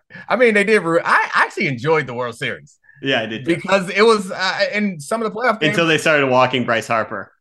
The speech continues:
Speaker 2: because of analytics.
Speaker 1: Gosh, I hate analytics so much, but it makes football so much fun. The
Speaker 2: Yeah.
Speaker 1: analytics in football makes it, make it better 'cause analytics told people,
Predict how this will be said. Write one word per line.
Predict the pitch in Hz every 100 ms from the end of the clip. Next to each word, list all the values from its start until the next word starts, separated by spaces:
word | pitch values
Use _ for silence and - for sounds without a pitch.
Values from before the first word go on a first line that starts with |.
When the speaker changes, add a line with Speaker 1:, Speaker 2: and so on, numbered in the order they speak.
| _ 120
Speaker 2:
because | 135 127 110
of | 113
analytics. | 110 107 98 95
Speaker 1:
Gosh, | - - 73 -
I | 78
hate | 95 90
analytics | 87 90 90 90 -
so | - 92
much, | 92 98 -
but | 101
it | 101
makes | 127 185
football | - 220 151 107
so | 123
much | 92 -
fun. | 135 135 90 _ _ _
The | 127
Speaker 2:
Yeah. | 151
Speaker 1:
analytics | 190 190 156
in | 151
football | 165 214 143 127
makes | 127 135 -
it, | 131 _ 127
make | 135 127
it | 101
better | 151 156 87 101
'cause | 117
analytics | 131 165 165 185 147
told | 160 135
people, | 139 131 127 -